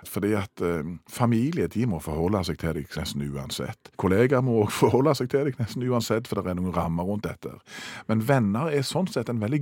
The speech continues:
god sånn lakmustest på hvordan fungerer du egentlig. For venner trenger ikke å være der. Venner må behandles litt mer nennsomt. Det er ingen selvfølge å ha venner, for det at det forutsetter denne gi og ta-relasjonen, at vi investerer i hverandre og bruker tid på hverandre.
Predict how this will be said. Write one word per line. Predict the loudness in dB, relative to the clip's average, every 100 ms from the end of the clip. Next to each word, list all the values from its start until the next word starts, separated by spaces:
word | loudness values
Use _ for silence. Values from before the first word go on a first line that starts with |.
| -2
god | -4 -4 -2 -2
sånn | -2
lakmustest | -2 -4 -4 -4 -2 -2 -2 -4
på | -8
hvordan | -4 -2 -4
fungerer | -2 -2 6 6 6 2
du | -2
egentlig. | -4 -6 -8 -12 -16 -10
For | 0 2
venner | 2
trenger | 0 0 0 0
ikke | 0
å | 0
være | 0 -2 -6
der. | -10 -16 2
Venner | 4 4 2
må | 0
behandles | -2 -4 -2 -2 -4 -6
litt | -6 -4
mer | -2
nennsomt. | 0 0 0 -6 -4 -2 -2
Det | -2
er | -2
ingen | 0 0
selvfølge | -2 0 0 0 -4 -2
å |
ha | 0 -2
venner, | -6 -8 -12 -8
for | -4
det | -2
at | -2
det | 0
forutsetter | 2 2 -2 -2 -4 -2
denne | -4 -2 -6 -6 -10 -6
gi | -2 0 0
og | 0
ta-relasjonen, | 0 0 0 -2 -4 -4 -6 -8 -8 -10 -12 -12
at | -8
vi | -6 -4 -2
investerer | -2 0 -2 -2 2 4 4 0 -4
i | -6
hverandre | -6 -4 -4 -6 -10 -12
og |
bruker | -6 -2 -2 -2 -8
tid | -4 -4 -4
på | -8
hverandre. | -8 -10 -12 -14 -18